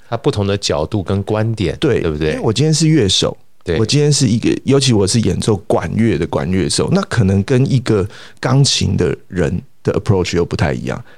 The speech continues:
Speaker 2: 可能跟贝斯、跟歌手又不太一样，但这不代表我里面全部都只会介绍小号了，不用担心，
Speaker 1: 对，对。
Speaker 2: 就是我还是会整个全部跟大家尽量的分享。
Speaker 1: <laughs> 对。
Speaker 2: 但是就一个管乐手的观点，就一个演奏者的观点，而不是一个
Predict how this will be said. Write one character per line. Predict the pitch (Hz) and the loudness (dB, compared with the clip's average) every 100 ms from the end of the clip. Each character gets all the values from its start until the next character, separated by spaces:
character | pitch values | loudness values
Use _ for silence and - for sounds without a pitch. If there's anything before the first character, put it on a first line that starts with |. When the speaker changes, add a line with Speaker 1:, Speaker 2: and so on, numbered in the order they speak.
| - | -2
Speaker 2:
可 | 113 | 0
能 | 107 | 2
跟 | 110 135 139 143 | 2 2 0 -2
贝 | 160 104 | 0 0
斯、 | - - - | 0 -6 -2
跟 | 113 107 - | 0 0 -2
歌 | - 110 104 | -2 0 2
手 | - 67 - | 2 -2 -2
又 | - | -4
不 | 92 | -2
太 | 87 | 0
一 | 71 | 0
样， | 69 | 0
但 | 165 143 | 0 0
这 | 147 | 0
不 | 110 | 0
代 | - 107 | 0 0
表 | 92 | 0
我 | 80 92 | 2 0
里 | 87 | 0
面 | 104 104 | 0 0
全 | - 95 | 0 0
部 | 95 | 2
都 | 98 | 0
只 | 82 | 0
会 | 87 92 | -2 0
介 | 95 92 | 0 0
绍 | 92 | 0
小 | - 57 | 0 -2
号 | - 73 | -4 -4
了， | - | -2
不 | 90 | 0
用 | 92 | 0
担 | 87 | 0
心， | 85 | -2
Speaker 1:
对， | |
对。 | 95 - | -2 -4
Speaker 2:
就 | - | -2
是 | 110 | 2
我 | 98 | 2
还 | 104 | 2
是 | 110 131 | 0 2
会 | 127 | 2
整 | - 90 | 0 -2
个 | - | -4
全 | - - | -4 -2
部 | 98 143 | -2 -2
跟 | 123 110 | 0 2
大 | 113 | 2
家 | 113 107 - - - - | 0 -4 -8 -10 -12 -4
尽 | - 123 | 0 2
量 | 120 104 | 2 2
的 | 98 | 0
分 | - 98 101 | 0 0 2
享。 | - - | 0 -4
Speaker 1:
<laughs> | - | -4
对。 | 82 101 | -4 -2
Speaker 2:
但 | - 254 | 0 0
是 | 254 | 0
就 | - 254 | 2 2
一 | 233 | 2
个 | 185 120 | 0 0
管 | 123 85 90 | -2 0 2
乐 | 156 151 | 4 4
手 | 110 85 | 2 0
的 | - | -2
观 | - 92 90 | -2 0 0
点， | 92 - - - | 0 -2 -4 -10
就 | - 147 113 | -2 2 4
一 | 120 | 2
个 | - | 2
演 | 98 98 110 92 95 | 0 2 0 0 0
奏 | 196 123 | 2 2
者 | 90 | 0
的 | |
观 | 85 90 92 | 0 0 0
点， | 90 71 - | 0 -4 -4
而 | - 110 | 0 0
不 | - 110 | 2 0
是 | 117 127 | 2 2
一 | 113 | 2
个 | - 117 | 2 0